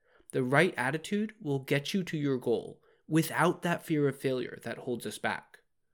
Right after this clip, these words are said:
There are many levels to this. The reason I said the idea can seem basic is because, at least for me, a can-do attitude feels like the most cliche personal development idea ever.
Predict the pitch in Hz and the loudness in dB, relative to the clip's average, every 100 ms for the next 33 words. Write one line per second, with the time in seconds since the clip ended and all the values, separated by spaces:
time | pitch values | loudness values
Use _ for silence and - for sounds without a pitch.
0 | _ _ _ _ _ _ _ _ _ _ | _ _ _ _ _ _ _ _ _ _
1 | 156 170 180 160 139 139 160 143 123 123 | 2 4 4 2 2 4 4 4 2 2
2 | 113 - - 117 - - - - _ _ | -2 -4 -6 -6 -8 -12 -14 -16 _ _
3 | _ 147 156 185 214 202 196 190 160 151 | _ 2 4 4 4 2 2 2 6 6
4 | 143 147 143 143 - 139 120 110 143 - | 6 4 4 2 0 0 0 2 2 0
5 | - - - - 139 - 143 151 131 131 | -4 -10 -14 -4 -4 -2 0 2 2 2
6 | - 143 165 214 - 156 123 139 - - | -2 0 2 0 0 0 2 0 -2 -8
7 | - _ _ - - - 185 196 202 175 | -20 _ _ -6 -4 2 4 6 4 4
8 | 117 139 135 - 92 92 - - 170 180 | 4 2 -2 -6 -10 -10 -14 -2 4 6
9 | 180 175 160 135 135 147 - - - 147 | 6 2 2 4 6 6 4 -6 0 0
10 | 143 127 127 127 - 123 - 123 117 107 | 2 4 4 4 0 -2 -2 -4 -4 -4
11 | 110 107 110 107 101 101 98 - - 196 | -4 -4 -6 -6 -6 -6 -8 -6 -6 -6
12 | - - | -8 -14